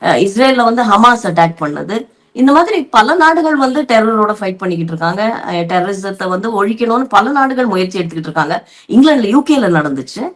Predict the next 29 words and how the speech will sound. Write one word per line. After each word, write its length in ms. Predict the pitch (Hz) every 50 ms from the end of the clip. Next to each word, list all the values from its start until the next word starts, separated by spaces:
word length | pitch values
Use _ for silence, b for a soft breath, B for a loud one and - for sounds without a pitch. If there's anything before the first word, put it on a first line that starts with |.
| _ _ _ _ _ _ - -
அ, 20 |
டெரர் 480 | 170 165 160 165 175 170 165 165 160 156
அட்டாக்ஸ், 400 | 156 - 180 220 269 262 - - 202 170 170
பிரான்ஸ்ல 400 | 180 175 202 277 370 - 302 277
நடந்திருக்கு. 640 | 233 190 160 160 147 143 135 131 - 185 240 277 _ b b b b b b
அதனால 380 | - 208 220 262 330 403 392
அவங்க 240 | 339 262 240 240 226
எல்லாருக்குமே 680 | 208 202 208 240 285 330 320 349 359 330 311 370 403
இதனுடைய, 720 | 359 277 233 226 220 214 208 202 202 202 196 196 196 196 190 _ _ _ _ _ - -
அ, 200 | 196 196 190 190 -
தீவிரத்தன்மை 840 | 277 311 392 415 453 440 427 339 285 277 269 262 247 220 220 - _ _ _ _
புரியும் 440 | - 247 240 262 294 320 311 277 247
தான் 140 | 233 240 233
நினைக்கிறேன், 460 | 202 185 180 170 165 160 170 170 170
புரிஞ்சிருக்குன்னு 560 | - 214 214 220 247 277 254 247 269 262 254
தான் 200 | 254 254 254 202
நினைக்கிறேன். 340 | 180 165 156 151 165 180 226
அதனால 400 | 247 202 190 196 247 277 - -
அவங்க 340 | - - - 240 285 320 320
எல்லாரும் 460 | 311 302 311 330 370 440 427 427 427 b b b b b
நம்ம 220 | b 254 262 254 262
கூட 320 | 262 277 277 285 294 277
இதுல 160 | 247 240 226
சேர்ந்து 360 | 220 220 - 233 240 262 254 220
நிப்பாங்கன்றதுல 800 | 196 196 190 - 240 233 233 226 220 220 220 208 202 190 185
வந்து 220 | 185 180 202 226 233
எந்த 240 | 190 170 175 190
சந்தேகமும் 600 | 185 - 175 170 170 170 180 170 180 180 170 165 151
வேண்டாம். 320 | 135 139 143 - - -